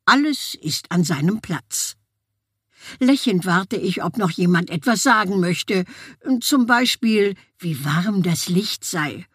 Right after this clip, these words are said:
und was für eine angenehme Atmosphäre es schaffe. Doch Sophia fragt nur, „Es gibt Kuchen?“ Und Amanda antwortet,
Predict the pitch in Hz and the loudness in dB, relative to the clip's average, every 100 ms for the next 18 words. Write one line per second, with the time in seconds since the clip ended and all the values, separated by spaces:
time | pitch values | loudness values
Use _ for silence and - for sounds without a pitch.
0 | _ _ 247 190 240 - 254 - 226 208 | _ _ 2 4 2 2 0 2 2 2
1 | - 277 233 214 214 214 202 190 214 190 | 4 6 6 2 0 -2 -2 -4 -2 -2
2 | - 233 240 240 139 147 - 156 - - | 0 0 2 0 -4 -6 -6 -6 -8 -16
3 | - _ _ _ _ _ _ - 247 - | -20 _ _ _ _ _ _ -2 0 2
4 | 254 - 302 285 - 247 226 - 220 220 | 0 2 2 2 2 2 2 0 0 2
5 | 214 214 _ _ _ _ _ 330 - - | 0 -2 _ _ _ _ _ -4 -2 2
6 | 277 - - 277 277 277 349 370 - _ | 2 2 2 4 6 4 0 0 -2 _
7 | _ _ _ _ _ _ - 185 - 175 | _ _ _ _ _ _ -4 -4 0 0
8 | 233 277 254 180 180 196 180 208 196 | 2 2 0 -2 -2 -2 -4 -2 -6